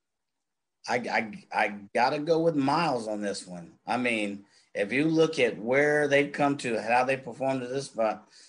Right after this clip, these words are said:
number three in total offense, you know, three hundred sixty-one, uh, yards per game. I mean, scoring offense,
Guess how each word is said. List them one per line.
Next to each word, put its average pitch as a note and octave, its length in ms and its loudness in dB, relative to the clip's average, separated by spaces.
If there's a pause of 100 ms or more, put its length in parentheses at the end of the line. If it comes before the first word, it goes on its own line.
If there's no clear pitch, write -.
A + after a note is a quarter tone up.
(160)
number D3 300 2
three D3+ 380 -2
in C3+ 100 0
total C#3+ 320 2
offense, B2+ 760 0
you A2+ 120 -6
know, A2+ 140 0
three C#3 320 -2
hundred D3 260 -2
sixty-one, C#3 840 -2 (420)
uh, A2+ 460 4
yards C3+ 420 2
per G#2+ 140 -10
game. A2+ 560 2 (180)
I G2+ 100 -6
mean, A2 300 -2
scoring C#3 540 0
offense, C#3 720 -2